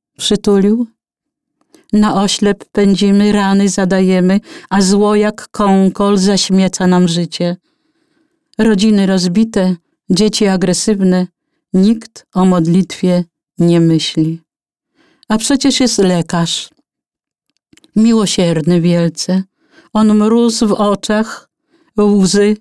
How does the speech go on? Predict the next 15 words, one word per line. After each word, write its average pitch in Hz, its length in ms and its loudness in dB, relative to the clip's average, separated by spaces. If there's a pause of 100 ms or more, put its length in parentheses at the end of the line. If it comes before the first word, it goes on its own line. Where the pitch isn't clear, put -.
(100)
gorące 196 640 0
zmienia. 180 600 0 (680)
Obojętność 214 840 0
leczy, 208 580 0 (420)
plastrami 202 760 0
z - 100 -6
miłości. 185 800 -2 (400)
Gniew 185 480 2
nawet 190 380 0
wielki 175 680 0 (420)
uśmierza. 160 760 0 (1040)
Przypomnij 277 560 2
sobie, 196 420 0
człowieku 190 600 0
zraniony, 175 760 2